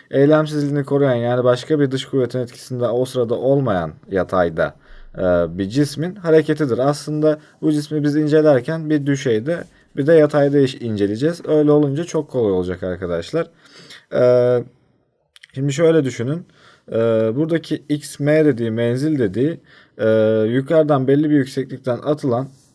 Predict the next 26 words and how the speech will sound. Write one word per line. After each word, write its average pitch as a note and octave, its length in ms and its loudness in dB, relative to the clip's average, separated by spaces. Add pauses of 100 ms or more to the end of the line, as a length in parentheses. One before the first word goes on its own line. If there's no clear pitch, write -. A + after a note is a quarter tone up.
e, G#2 340 -2
sağa C#3 300 2
doğru B2 220 4
atılan, A#2+ 400 -2
sağa B2 320 -2
doğru A2+ 200 -2
belli A#2 260 -4
bir, G#2 160 -4 (420)
e, G2+ 420 0
süratle B2+ 380 -2
atılan A2 560 -2
cismin, D3 520 -6 (480)
e, A#2+ 100 0
yere D#3+ 340 4
düştüğünde C#3+ 760 -2 (840)
yatayda D3 800 2
kat D3 220 -4
ettiği C#3+ 360 -2
mesafeyi C#3 680 0
ifade F2 460 -2
ediyor. D#2 260 -6
Ve D3+ 160 0
bunu E3+ 140 -4
nasıl F3 220 -4
hesaplıyoruz? B2 720 -4 (360)
Süratiyle E3 640 -2